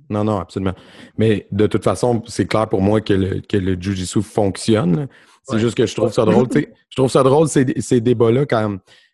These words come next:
Speaker 1: euh, il y a, il y a certains styles qui se font taper sa tête plus que d'autres.
Speaker 2: Ouais.
Speaker 1: Pas le, pas le
Speaker 2: Ouais.
Speaker 1: jiu, mais on le nommera
Speaker 2: Ouais.
Speaker 1: pas, on veut pas, euh,
Speaker 2: Ouais. Non, non, non.
Speaker 1: je veux
Speaker 2: Je,
Speaker 1: pas embarquer
Speaker 2: je
Speaker 1: là-dedans, mais,
Speaker 2: Ouais.
Speaker 1: mais l-, mon, mon, mon idée, c'était plus de dire, tu sais,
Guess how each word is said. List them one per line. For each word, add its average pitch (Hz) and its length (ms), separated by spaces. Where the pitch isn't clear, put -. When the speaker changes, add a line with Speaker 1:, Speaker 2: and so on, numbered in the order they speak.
Speaker 1:
euh, 101 320
il 92 80
y 104 100
a, 104 140
il 101 120
y 110 80
a 107 60
certains 113 360
styles 139 320
qui - 120
se - 60
font 104 380
taper 107 240
sa 101 220
tête 117 220
plus 110 180
que 107 80
d'autres. 104 160
Speaker 2:
Ouais. 151 180
Speaker 1:
Pas 120 100
le, 110 160
pas 110 180
le 110 100
Speaker 2:
Ouais. 98 60
Speaker 1:
jiu, 107 180
mais 117 100
on 110 120
le 107 40
nommera 113 280
Speaker 2:
Ouais. 165 120
Speaker 1:
pas, 117 60
on 104 40
veut 95 160
pas, 101 100
euh, 98 160
Speaker 2:
Ouais. 175 240
Non, 180 120
non, 180 120
non. 170 300
Speaker 1:
je 110 120
veux 113 60
Speaker 2:
Je, 120 40
Speaker 1:
pas 120 60
embarquer 117 240
Speaker 2:
je 143 60
Speaker 1:
là-dedans, 123 340
mais, 117 340
Speaker 2:
Ouais. 107 200
Speaker 1:
mais 101 720
l-, 110 200
mon, 113 300
mon, 110 320
mon 104 240
idée, 110 240
c'était 117 160
plus 120 180
de 107 140
dire, 117 280
tu 123 140
sais, 123 160